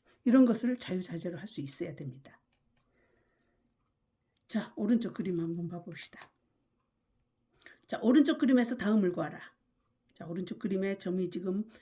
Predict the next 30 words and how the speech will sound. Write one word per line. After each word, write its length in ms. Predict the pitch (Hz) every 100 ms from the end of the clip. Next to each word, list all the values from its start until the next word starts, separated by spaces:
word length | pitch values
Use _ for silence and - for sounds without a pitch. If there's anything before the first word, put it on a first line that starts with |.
| _ -
A, 300 | 165 175 170
B, 240 | 190 180
C, 400 | 175 - 202 185
D가 240 | 147 196 175
있고 200 | 165 165
전부 300 | 156 156 165
무슨 320 | 151 - 175
길이가 340 | 165 170 185 165
전부 280 | 165 165
가르쳐져 540 | - - 165 - - 170
있네요. 600 | 170 160 170 170 202 330 - - - -
다음 220 | 196 196
그림에서 320 | 190 190 180
다음을 300 | 175 185 180
구하라. 300 | 170 165 165
오른쪽 280 | 165 165 -
그림에서 680 | - 165 160 165 175 247 330 - - -
두 220 | 277 285
점 220 | 277 247
A와 360 | 196 247 254 226
C의 440 | - - 262 226
거리. 400 | - 170 - - _ _ _ _ _ -
A와 320 | 180 190 165
C. 360 | - 165 - _ -
A가 340 | 190 196 175
여가 200 | 180 185
있고 580 | 180 185 240 277 359 - - _ - _
C가 400 | - - 330 254
여가 200 | 185 175
있네요. 340 | 170 165 147